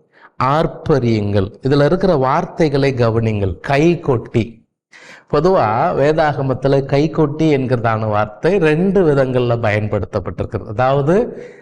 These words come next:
ஆண்டவரை உயர்த்தும்படியாக உற்சாகத்தோடு கைதட்டி பாடுகிறது.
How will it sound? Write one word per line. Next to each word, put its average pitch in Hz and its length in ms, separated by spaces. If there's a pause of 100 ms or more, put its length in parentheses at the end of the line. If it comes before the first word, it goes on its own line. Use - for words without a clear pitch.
ஆண்டவரை 160 580
உயர்த்தும்படியாக 139 1080
உற்சாகத்தோடு 156 1040
கைதட்டி 131 540
பாடுகிறது. 107 800